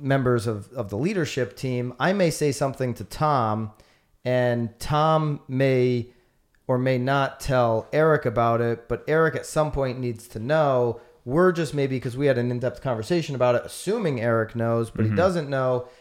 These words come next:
Speaker 1: and he kinda misses that headline. So w-, once a week, it's like, okay, y-, you know, this person a-, achieved this level, or we hi-, we made this hire, or this person got fired, or, you know, we hit this number. It's a headline that everybody in the business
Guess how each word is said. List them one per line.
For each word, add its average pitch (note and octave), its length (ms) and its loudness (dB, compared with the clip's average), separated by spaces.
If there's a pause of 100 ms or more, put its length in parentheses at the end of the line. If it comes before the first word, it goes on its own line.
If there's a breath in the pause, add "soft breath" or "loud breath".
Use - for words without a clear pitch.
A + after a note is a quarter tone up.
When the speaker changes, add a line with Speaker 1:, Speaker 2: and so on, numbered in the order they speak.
(160 soft breath)
Speaker 1:
and C#3 100 -4
he C#3 60 -2
kinda D#3 260 -2
misses C#3 380 -4
that A#2 200 2
headline. A2+ 480 -2
So A#2+ 220 0
w-, C3 240 -2
once D#3+ 260 0
a D#3 40 -4
week, D3 180 -2
it's - 140 -8
like, A#2+ 180 -2
okay, A#2+ 400 -2 (480 soft breath)
y-, B2 160 -2
you C3 140 -2
know, A2+ 340 0
this C#3+ 280 0
person D3 440 4
a-, B2+ 60 0 (100)
achieved C3+ 460 -2
this B2 180 -4
level, A2+ 360 2
or G#2+ 140 -2
we A2 120 -4
hi-, C#3+ 260 2
we C3+ 140 -2
made C#3+ 260 2
this B2+ 180 -2
hire, G#2+ 460 -2
or A2+ 80 -6
this C#3 140 -6
person C3 320 -4
got A#2 180 0
fired, G#2+ 440 -6
or, G2+ 120 -8 (580 soft breath)
you A#2+ 80 -4
know, A#2+ 120 0
we A#2+ 140 0
hit D#3+ 180 0
this D3 240 2
number. A2+ 320 0
It's - 100 -6
a C#3 60 0
headline C3+ 460 0
that A2+ 320 -4 (100)
everybody B2+ 640 -2 (300 soft breath)
in B2+ 140 -2
the A2+ 60 0
business A#2 540 -4